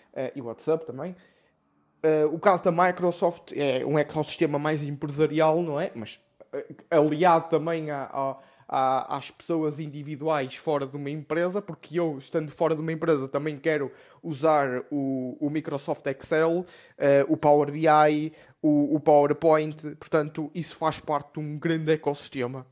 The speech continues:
que, que, que a Microsoft tem. E, eh, claramente, olharmos, por exemplo, para o caso da Apple. O caso da Apple saiu ainda há pouco tempo, o iPhone quinze. Pá, e, e eu vou ser sincero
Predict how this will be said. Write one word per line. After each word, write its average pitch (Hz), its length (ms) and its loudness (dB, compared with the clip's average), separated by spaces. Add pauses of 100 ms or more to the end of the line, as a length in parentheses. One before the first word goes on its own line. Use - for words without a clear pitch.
que, 127 120 -8
que, 127 280 -2
que 123 100 -10
a 135 40 -4
Microsoft 131 520 -10
tem. 113 160 -20 (560)
E, 214 340 -6 (280)
eh, 180 240 2
claramente, 180 920 0
olharmos, 143 600 2
por - 140 -14
exemplo, 139 300 -6 (140)
para 139 440 2
o 170 80 -2
caso 185 320 -2
da 135 160 0
Apple. 98 300 -12 (340)
O 226 40 -14
caso 254 260 -2
da 131 100 2
Apple 139 240 -4
saiu 240 300 -8
ainda 202 160 -4
há 175 40 -4
pouco 165 240 -8
tempo, 117 320 -10
o 165 60 -4
iPhone 180 340 -6
quinze. 156 500 -10 (440)
Pá, - 220 -4
e, 233 560 -6
e 226 80 -8
eu 254 80 0
vou 240 160 -4
ser 233 160 -4
sincero 190 420 -4